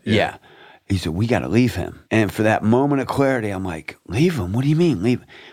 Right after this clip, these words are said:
Speaker 1: "We gotta leave him right here." We went out the store.
Speaker 2: Mm-hmm.
Speaker 1: And I had blood on me. He had blood on him. We do some alleys, and we get all hooked all around, and we get over there, and we get behind this one store,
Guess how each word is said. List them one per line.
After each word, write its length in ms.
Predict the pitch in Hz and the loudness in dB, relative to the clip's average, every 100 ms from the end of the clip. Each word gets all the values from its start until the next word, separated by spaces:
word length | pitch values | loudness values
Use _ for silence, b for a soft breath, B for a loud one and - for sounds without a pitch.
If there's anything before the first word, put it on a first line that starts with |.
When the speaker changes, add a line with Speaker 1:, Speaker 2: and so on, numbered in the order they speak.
| B | B
Speaker 1:
"We 140 | 123 139 | 0 2
gotta 200 | 113 104 | 2 2
leave 260 | 131 139 | 2 0
him 280 | 113 85 92 | 0 0 -2
right 280 | 90 107 110 | 0 0 2
here." 400 | 98 143 156 - _ _ | 0 0 -2 -8 _ _
We 300 | - 92 110 | -10 0 2
went 220 | 113 110 | 2 2
out 220 | 104 107 90 | 2 -2 -4
the 80 | |
store. 440 | 90 - 101 76 - B B | -6 -2 0 0 -6 B B
Speaker 2:
Mm-hmm. 340 | 113 101 92 87 B _ | -10 -8 -8 -10 B _
Speaker 1:
And 200 | 85 71 | -2 0
I 100 | 76 | 2
had 200 | 113 113 | 2 2
blood 240 | 110 117 113 | 2 2 0
on 160 | 110 | 0
me. 220 | 110 113 107 | -2 -2 0
He 140 | 120 | 0
had 180 | 117 95 | 0 0
blood 220 | 110 110 | 0 0
on 140 | 107 104 | 0 0
him. 380 | 120 113 110 101 B B B B | 0 0 -4 -6 B B B B
We 240 | - 110 92 - - | -4 -4 -4 -12 -2
do 140 | 123 117 | 2 2
some 180 | - 110 | 2 0
alleys, 560 | 110 113 113 113 104 | 2 2 2 0 -2
and 140 | 104 101 | -2 -2
we 80 | |
get 260 | 101 120 - | 2 0 2
all 320 | 98 113 113 | 2 2 2
hooked 300 | 113 117 104 | 0 -4 -2
all 280 | 110 110 113 | 0 0 -2
around, 400 | 107 113 110 110 | -2 -2 -2 -2
and 80 | 101 | -4
we 80 | 104 | -4
get 180 | 98 110 | 0 2
over 260 | 113 113 | 2 0
there, 180 | 113 113 | 0 0
and 80 | 107 | 0
we 100 | 101 | -4
get 200 | 104 110 | -2 -2
behind 400 | 110 110 110 110 | -2 -2 0 0
this 160 | 95 - | -2 0
one 220 | 110 107 | 0 0
store, 480 | - 104 110 107 | -2 2 2 2